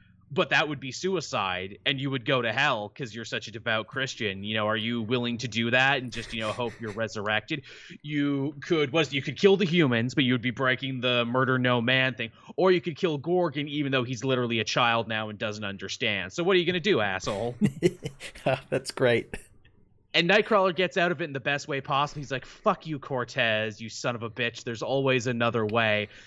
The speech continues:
Speaker 1: And what he does is he, like, steals an ice cream truck there and, like, falls into it and basically does, like, Three Stooges pratfalls to where the humans aren't looking at Gorgon anymore and they're all looking and pointing and laughing at him.
Speaker 2: <laughs>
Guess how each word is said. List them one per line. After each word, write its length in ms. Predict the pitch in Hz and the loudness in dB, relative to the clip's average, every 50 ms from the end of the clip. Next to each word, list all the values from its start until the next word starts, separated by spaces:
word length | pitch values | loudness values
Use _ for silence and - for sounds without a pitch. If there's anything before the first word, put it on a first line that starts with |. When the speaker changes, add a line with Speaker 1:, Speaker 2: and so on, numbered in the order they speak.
| - - - | -20 -8 -6
Speaker 1:
And 140 | - 143 143 | -4 -2 0
what 120 | 147 147 131 | 0 0 0
he 120 | 143 151 | 0 0
does 260 | 135 165 165 160 139 | 2 4 4 4 2
is 140 | 151 143 - | -2 -10 -10
he, 120 | - 156 | -10 -8
like, 220 | 147 139 131 127 - | -4 -4 -4 -4 -6
steals 460 | - - - - 156 175 175 151 147 | -10 -14 -8 -4 -4 -2 -2 -4 -4
an 80 | 147 139 | -6 -4
ice 320 | 101 123 147 143 - - | -4 -2 -2 -4 -4 -8
cream 320 | - - 175 165 165 170 | -8 -8 -6 -6 -6 -8
truck 300 | 165 - 196 160 165 - | -4 0 2 2 2 2
there 320 | 170 151 165 156 160 170 160 | 2 2 4 6 6 8 6
and, 140 | 143 135 120 | 6 6 4
like, 200 | 120 120 117 - | 4 2 2 0
falls 480 | - - 151 135 131 143 151 139 107 | -2 0 2 4 4 4 2 0 -2
into 300 | 131 131 135 135 135 139 | -4 -6 -6 -4 -2 -2
it 20 | 131 | -2
and 100 | 120 110 | 0 2
basically 380 | 127 120 123 120 - 143 123 | 2 2 2 2 0 0 0
does, 240 | 110 131 123 110 127 | 2 2 2 2 0
like, 160 | 123 117 117 - | -2 -2 -2 -6
Three 300 | - - 127 120 131 131 | -14 -12 -8 -6 -6 -6
Stooges 500 | - - - 135 123 117 110 117 113 - | -4 -2 0 0 0 0 0 -4 -6 -6
pratfalls 800 | - - 117 113 120 123 - - 147 143 143 147 170 170 - - - - - - | -2 0 2 4 4 2 0 -2 -2 -2 0 0 -2 -4 -6 -10 -18 -20 -20 -12
to 100 | - - | -6 0
where 140 | 151 156 143 | 2 4 4
the 80 | 127 139 | 4 2
humans 400 | 120 147 160 151 143 139 131 120 | 0 -2 0 0 0 0 0 0
aren't 220 | 139 135 143 113 117 | 0 0 0 0 -2
looking 280 | 131 127 - 147 135 | -4 -2 0 0 2
at 120 | 131 117 110 | 2 0 0
Gorgon 400 | 135 131 123 127 131 123 147 143 | -2 -2 0 0 0 0 0 0
anymore 400 | 139 143 143 147 139 135 143 147 | 0 0 0 -2 0 0 0 0
and 100 | 147 127 | 0 0
they're 140 | 120 117 | 0 2
all 180 | 117 120 117 110 | 2 2 2 2
looking 320 | 107 117 117 143 135 120 | 0 0 0 0 2 2
and 140 | 117 113 107 | 2 0 -2
pointing 340 | - 135 120 113 113 113 113 | -4 -4 -2 -2 -2 -2 -2
and 120 | 113 107 | -4 -2
laughing 420 | 104 104 104 107 107 - 131 117 110 | -2 0 0 0 0 -2 -4 -4 -4
at 80 | 101 | -4
him. 320 | - 107 107 113 139 165 175 - - - - - - - - - - - - - | -2 -2 -2 -2 -2 -4 -4 -4 -4 -4 -6 -8 -12 -12 -14 -14 -16 -18 -10 -10
Speaker 2:
<laughs> 140 | 254 - | -10 -10